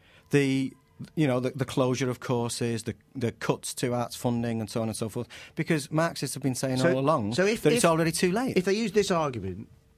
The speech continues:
Speaker 2: that means they can then have an argument, 'cause they've got a position which says, "We're not, you can't treat us the same way."
Speaker 1: Well
Speaker 2: You're saying they would, they would then, what, uh, you're saying art, it actually would be used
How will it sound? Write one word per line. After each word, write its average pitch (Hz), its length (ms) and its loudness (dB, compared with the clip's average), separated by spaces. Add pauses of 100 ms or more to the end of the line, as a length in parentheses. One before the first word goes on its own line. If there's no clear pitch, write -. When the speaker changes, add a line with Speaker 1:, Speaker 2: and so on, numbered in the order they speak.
(220)
Speaker 2:
that 151 160 -2
means 156 160 2
they 165 120 4
can 156 140 -4
then 151 160 2
have 165 220 2
an 135 80 0
argument, 95 500 -6 (320)
'cause 135 140 -2
they've 135 100 -2
got 147 120 -4
a 127 40 -8
position 107 560 -4 (160)
which 117 240 -6
says, 120 400 -4 (340)
"We're 135 140 -4
not, 139 220 -4
you 127 40 -4
can't 151 240 0
treat 135 140 -2
us 123 80 -4
the 123 80 -6
same 117 240 -4
way." 98 560 -4 (1000)
Speaker 1:
Well 226 120 8
Speaker 2:
You're 160 40 4
saying 180 220 2
they 175 120 4
would, 151 160 -2
they 170 120 6
would 165 120 0
then, 170 440 0 (160)
what, 175 240 0 (340)
uh, 180 140 2
you're 185 140 2
saying 175 180 0
art, 175 260 0
it 180 60 0
actually 170 240 -2
would 160 80 0
be 160 80 -2
used 160 640 -2